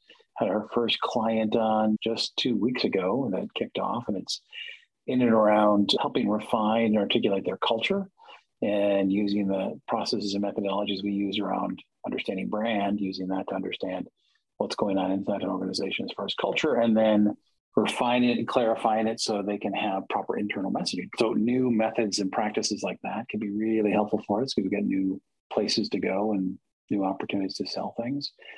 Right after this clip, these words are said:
And then unboxing experiences has been a, another one that we've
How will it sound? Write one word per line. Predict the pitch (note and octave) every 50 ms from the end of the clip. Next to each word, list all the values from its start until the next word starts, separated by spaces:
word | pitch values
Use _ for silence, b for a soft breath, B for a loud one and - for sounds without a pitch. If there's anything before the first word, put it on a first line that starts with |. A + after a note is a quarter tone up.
| B B B B B
And | B2 A#2
then | A#2 A#2
unboxing | B2+ A#2 A#2 A2+ G2+ G2+ G2+ A2+ B2 - - A#2 G#2
experiences | G2+ - - - A2 G#2+ G2+ F#2+ F#2+ F#2+ F#2+ - G#2 -
has | - G2 -
been | - G2+ F#2+
a, | F#2+ F#2+ F#2+ - - _ A2+
another | G#2+ F2+ G2+ G#2
one | F#2+ F2+ F2+ F2+ F2+
that | F#2+ G#2 -
we've | G2+ G2 F#2+ F#2+ -